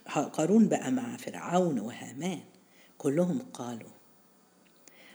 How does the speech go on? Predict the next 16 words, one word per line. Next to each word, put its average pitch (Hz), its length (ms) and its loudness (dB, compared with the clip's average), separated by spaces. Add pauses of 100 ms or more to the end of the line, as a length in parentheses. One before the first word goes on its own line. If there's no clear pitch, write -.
(100)
وقارون، 180 540 6
آية 139 240 2
تانية: 208 320 6
"قارون 220 460 4
وفرعون 151 600 -2
وهامان 135 580 -4
ولقد 139 440 -4
جاءهم 170 560 -4
موسى 233 240 -2
بالبينات 151 640 -4 (280)
فاستكبروا 202 880 2
في - 120 -12
الأرض 160 440 -4
وما 127 300 -6
كانوا 175 420 -2
سابقين 175 640 -6